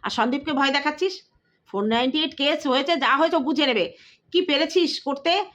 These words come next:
অনেক তো চেষ্টা করেছিলি সন্দীপকে অনেক দিক থেকে আটকাতে, ওকে শাস্তি দিতে, ওকে জেলের ভাত খাওয়াতে। কোথাকার কোন মহিলাকে চক্রান্ত করে তাকে, তার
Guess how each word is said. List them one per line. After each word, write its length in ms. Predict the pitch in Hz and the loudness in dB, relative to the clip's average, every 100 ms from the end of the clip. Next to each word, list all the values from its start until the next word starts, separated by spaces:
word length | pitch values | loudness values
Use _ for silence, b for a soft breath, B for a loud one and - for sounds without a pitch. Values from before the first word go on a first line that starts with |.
| _ - | _ -4
অনেক 260 | 247 302 | -2 -2
তো 60 | 339 | -2
চেষ্টা 300 | 294 285 285 | -2 -2 -2
করেছিলি 400 | 277 269 254 233 | -2 -2 -2 -4
সন্দীপকে 560 | 226 240 254 - 339 B B - | -4 -4 -4 -2 -2 B B -2
অনেক 400 | 233 285 359 240 | 0 2 2 0
দিক 220 | 285 - | -4 -4
থেকে 140 | 277 | -2
আটকাতে, 500 | 226 202 226 214 - - _ _ _ _ _ - | 0 0 -2 -2 -6 -10 _ _ _ _ _ -8
ওকে 160 | 247 | -6
শাস্তি 340 | 226 220 226 233 | -4 -4 -4 -6
দিতে, 360 | 233 226 247 | -6 -4 -2
ওকে 200 | 220 226 | 0 -2
জেলের 340 | 214 247 262 214 | 0 2 2 2
ভাত 240 | 214 214 | -2 -2
খাওয়াতে। 420 | 208 214 202 - - _ b b b _ | -2 -2 -2 -6 -10 _ b b b _
কোথাকার 420 | 330 381 381 381 | -2 2 4 2
কোন 200 | 370 349 | 4 2
মহিলাকে 640 | 320 302 339 330 320 302 | 4 4 4 2 0 -4
চক্রান্ত 460 | 294 269 311 320 311 | -2 -2 2 0 0
করে 400 | 302 277 247 - b b b b - | 0 0 0 -4 b b b b -2
তাকে, 320 | 220 320 269 | 0 0 -2
তার 220 | 233 247 | 0 0